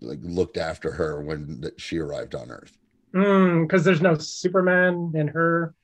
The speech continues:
Speaker 1: There is.
Speaker 2: world?
Speaker 1: Although there
Speaker 2: Uh,
Speaker 1: is, but Superman
Speaker 2: hmm.
Speaker 1: dropped her off at the, um, uh, oh gosh, I'm
Speaker 2: Orpha-
Speaker 1: I'm forgetting the, the secret identity. Kara, Kara Danvers, the Danvers family.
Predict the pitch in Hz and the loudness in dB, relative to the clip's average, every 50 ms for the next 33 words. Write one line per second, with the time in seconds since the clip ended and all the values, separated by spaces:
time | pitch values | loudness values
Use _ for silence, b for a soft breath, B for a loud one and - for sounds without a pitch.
0 | b b b b b 113 117 117 139 139 160 165 170 175 175 170 165 160 _ _ | b b b b b 4 6 8 8 6 6 4 2 2 2 0 -2 -6 _ _
1 | _ _ - 113 120 123 123 120 117 135 156 160 - 76 85 90 - - - - | _ _ -4 0 2 4 6 6 6 4 4 4 2 0 -2 -6 -10 -14 -14 -4
2 | 95 90 113 107 98 87 - - 123 117 113 - 113 110 110 104 90 95 107 104 | 0 2 4 4 2 0 -2 -2 -2 0 0 0 0 -2 -2 -2 -2 2 2 2
3 | 101 101 - - 113 117 107 90 92 107 107 - - - 85 90 90 - _ - | 2 2 0 2 4 4 6 6 4 2 0 -2 -6 -2 -2 -2 -2 -4 _ -14
4 | - 92 95 101 98 95 92 95 95 90 92 95 95 92 92 90 87 87 90 - | -8 -4 -2 0 0 0 -2 -2 0 0 0 0 0 -2 -2 -6 -8 -10 -14 -20
5 | _ _ _ - - b b b b b b b b b b b - - 85 87 | _ _ _ -20 -20 b b b b b b b b b b b -6 -2 0 2
6 | 85 85 80 80 78 - _ _ _ _ _ _ _ _ _ _ _ _ _ _ | 2 2 2 -2 -4 -10 _ _ _ _ _ _ _ _ _ _ _ _ _ _
7 | _ _ - - - 82 - 101 - 139 151 156 - - 151 143 147 147 143 139 | _ _ -14 -12 -6 0 2 2 2 2 0 -4 -4 -4 -2 0 0 0 0 0
8 | 139 139 139 135 135 135 135 135 135 135 135 135 135 135 135 131 113 - 123 113 | -2 -2 -2 -2 0 0 0 -2 -2 -2 -2 -2 -2 -2 -2 -4 -4 -2 0 0
9 | 120 - 127 127 123 123 120 113 107 120 123 120 117 110 - - 139 117 127 131 | 0 0 2 2 2 2 2 2 0 0 0 0 0 0 -4 -6 -6 -6 -4 -4
10 | 127 127 139 123 101 92 - 139 131 123 - - - 143 147 139 117 156 170 156 | -4 -4 -4 -4 -4 -2 2 2 2 2 2 0 2 4 4 4 4 2 2 2
11 | 104 82 67 67 - 98 104 104 127 139 151 131 92 82 76 - - 76 67 62 | 0 -2 -6 -8 -8 -6 -4 0 2 2 2 2 0 -2 -4 -6 -10 -10 -10 -10
12 | 64 71 82 | -10 -10 -12